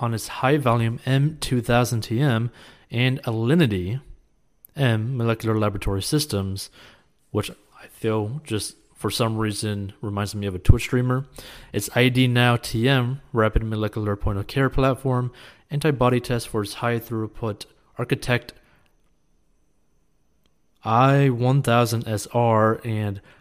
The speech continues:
I two thousand S R and Alinity T M. I laboratory instruments.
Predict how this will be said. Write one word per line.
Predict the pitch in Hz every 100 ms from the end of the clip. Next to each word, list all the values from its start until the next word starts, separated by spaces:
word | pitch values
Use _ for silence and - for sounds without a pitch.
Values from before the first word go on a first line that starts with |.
| -
I | 117 120
two | 117 - 156
thousand | 127 120 110 131
S | 117 -
R | 104 104
and | 107 107
Alinity | 104 113 135 101 101 98
T | 110 104
M. | 98 90 87 _ - - - - - _ _ -
I | 120 107 107 104 104 - _
laboratory | 107 101 98 98 98 95 92 - - _ -
instruments. | 113 104 92 80 - - -